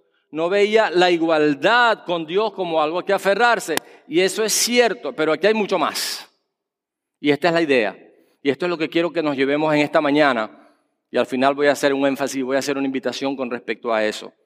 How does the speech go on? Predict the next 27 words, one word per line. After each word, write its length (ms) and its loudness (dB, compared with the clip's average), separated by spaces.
No 220 0
es 280 -2
a 200 0
pesar 460 0
del 180 4
hecho 260 0
de 140 -2
que 100 -2
es 80 -2
Dios. 500 -4
Es 420 -2
porque 460 -2
si 240 0
es 220 0
Dios, 760 0
está 540 0
modelando, 1120 2
está 320 -2
enseñándonos 920 0
a 120 2
nosotros 500 -2
algo 300 2
aquí 360 -2
para 280 4
nuestro 360 0
propio 320 -2
beneficio. 640 -4